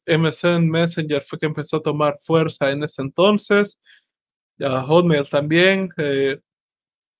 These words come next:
hay, hay vari-, Google ya estaba desde el noventa y cinco, así que ya,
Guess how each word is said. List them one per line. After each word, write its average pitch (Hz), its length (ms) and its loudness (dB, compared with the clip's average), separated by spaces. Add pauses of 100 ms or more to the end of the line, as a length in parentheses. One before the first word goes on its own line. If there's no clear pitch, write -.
(460)
hay, 180 240 4
hay 196 160 4
vari-, 208 260 2 (180)
Google 185 460 2
ya 165 120 0
estaba 165 260 0
desde 156 140 -2
el 151 80 -8
noventa 147 320 -4
y 135 40 -10
cinco, 180 400 -4
así 139 220 -6
que 139 200 -4
ya, 143 320 0